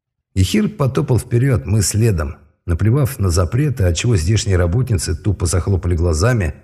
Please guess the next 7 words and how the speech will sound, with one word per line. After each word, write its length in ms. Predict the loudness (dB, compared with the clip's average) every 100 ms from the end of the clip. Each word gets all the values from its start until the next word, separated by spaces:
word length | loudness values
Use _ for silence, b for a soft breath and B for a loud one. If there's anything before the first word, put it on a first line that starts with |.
| _ _
от 180 | -4 -2
неслыханной 500 | -2 -2 -4 0 0
наглости 500 | 2 2 0 -2 -4
посетителей. 920 | -4 -2 -2 -2 -4 -4 -8 -10 -14 _ _ _ _ _ 0
Ну 140 | 0
а 40 | 0
как? 500 | 0 0 0 -8